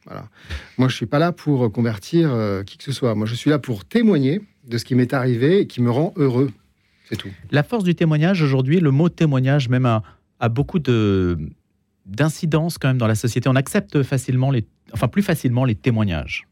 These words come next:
Speaker 1: Bah oui, parce
Speaker 2: Est-ce
Speaker 1: que
Speaker 2: que
Speaker 1: les
Speaker 2: c'est pas, il y a, est-ce qu'il y a pas un côté présentation quand même marketing qui est, qui est quand même de dire, vous savez, je ne fais que témoigner.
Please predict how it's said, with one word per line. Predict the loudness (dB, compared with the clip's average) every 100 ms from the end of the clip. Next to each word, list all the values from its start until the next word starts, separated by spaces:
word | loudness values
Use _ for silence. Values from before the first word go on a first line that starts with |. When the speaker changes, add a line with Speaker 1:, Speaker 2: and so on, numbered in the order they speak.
| _ _ _ _ 0
Speaker 1:
Bah | 2
oui, | 2
parce | 2
Speaker 2:
Est-ce | 2
Speaker 1:
que | 2
Speaker 2:
que |
Speaker 1:
les | 2
Speaker 2:
c'est |
pas, | 2 0 0 0 0
il |
y | 0
a, | 0
est-ce | -2
qu'il | -2
y |
a |
pas | -2
un | 0
côté | 0 0
présentation | 0 0 0 -2 -2
quand | 0
même | 2
marketing | 2 0 -2 -4 0 0
qui | 2
est, | -2 -4 -20 -8
qui | -4
est |
quand | 0
même | 2
de | 2
dire, | 2
vous |
savez, | 2 2
je | 2
ne | 0
fais | -2 -2
que | -2
témoigner. | 0 0 2 2 2 2 0